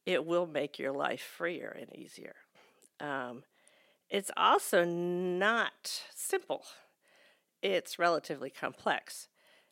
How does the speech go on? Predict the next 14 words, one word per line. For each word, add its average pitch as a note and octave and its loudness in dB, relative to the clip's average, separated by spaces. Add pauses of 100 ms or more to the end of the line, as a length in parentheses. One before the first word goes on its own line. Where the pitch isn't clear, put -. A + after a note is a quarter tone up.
(180)
because D3+ 0
you're F#3+ 2
looking F3 0
at E3 -4
the C#3 -4
interconnectedness D3+ -6
of D3+ -4
all C3+ -8 (120)
things D3 -2
when C#3+ -8
you're C#3+ -8
making C#3 -10
decisions, C3 -10
and C3 -8